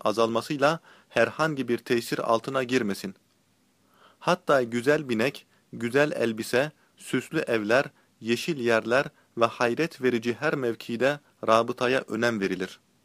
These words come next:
Haşiye on. Zamanımızda birçok sofiler buraya dayanarak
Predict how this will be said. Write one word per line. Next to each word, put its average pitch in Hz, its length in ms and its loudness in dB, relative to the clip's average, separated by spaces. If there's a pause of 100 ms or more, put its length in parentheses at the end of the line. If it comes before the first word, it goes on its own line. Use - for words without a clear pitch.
(2000)
Haşiye 127 520 2
on. 104 240 -2 (1300)
Zamanımızda 151 800 4
birçok 196 360 -2
sofiler 135 420 0 (280)
buraya 127 440 0
dayanarak 127 540 2